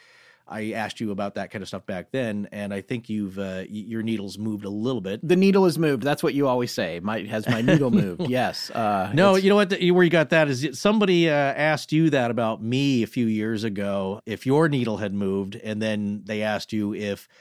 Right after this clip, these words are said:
Speaker 1: my needle had moved, and you said, "No." It
Speaker 2: Yeah.
Speaker 1: ju-, <laughs> it's still, it's just
Speaker 2: <laughs>
Speaker 1: stuck in place,
Speaker 2: Yeah.
Speaker 1: rusted, uh,
Speaker 2: Yeah.
Speaker 1: solid there. Well, it, it does. Uh, I will say, though, that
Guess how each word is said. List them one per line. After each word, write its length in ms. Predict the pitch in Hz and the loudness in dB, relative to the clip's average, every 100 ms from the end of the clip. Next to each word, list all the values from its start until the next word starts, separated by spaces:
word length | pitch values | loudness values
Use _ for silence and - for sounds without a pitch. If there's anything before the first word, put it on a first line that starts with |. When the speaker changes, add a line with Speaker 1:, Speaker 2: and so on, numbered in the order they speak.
| _ - | _ -6
Speaker 1:
my 300 | 107 147 170 | 0 2 2
needle 300 | 135 110 95 | 0 -2 -4
had 140 | 101 | -6
moved, 200 | 98 95 | -4 -4
and 80 | 92 | -4
you 80 | 90 | -6
said, 180 | 101 | -8
"No." 240 | 95 82 - _ | -8 -12 -14 _
It 100 | - | -8
Speaker 2:
Yeah. 220 | 156 127 - | -2 0 0
Speaker 1:
ju-, 60 | - | 0
<laughs> 0 | |
it's 100 | - | 0
still, 320 | - - 190 220 196 | 0 0 0 0 0
it's 280 | 339 170 151 | 2 2 2
just 220 | 143 - - | 0 0 -8
Speaker 2:
<laughs> 60 | |
Speaker 1:
stuck 320 | 180 - 143 131 | -8 -2 -2 -2
in 140 | 117 | -6
place, 400 | - 120 110 - | -4 -2 -2 -6
Speaker 2:
Yeah. 140 | 123 113 | -4 -2
Speaker 1:
rusted, 420 | - - 95 92 | -2 -6 -10 -12
uh, 320 | 104 101 92 90 _ | -12 -10 -10 -12 _
Speaker 2:
Yeah. 140 | - - | -8 -2
Speaker 1:
solid 400 | 160 139 117 95 | 0 0 -2 -4
there. 260 | 95 95 - _ - - _ - | -6 -8 -12 _ -20 -20 _ 0
Well, 280 | 220 233 | 2 4
it, 100 | 226 240 | 2 -2
it 180 | 208 185 | -2 2
does. 420 | 247 277 208 - | 2 2 0 -2
Uh, 200 | 185 180 | -2 0
I 100 | 180 | 2
will 140 | 185 | 0
say, 260 | 170 214 208 | -2 -2 0
though, 220 | 170 147 | 0 -2
that 160 | 139 | -4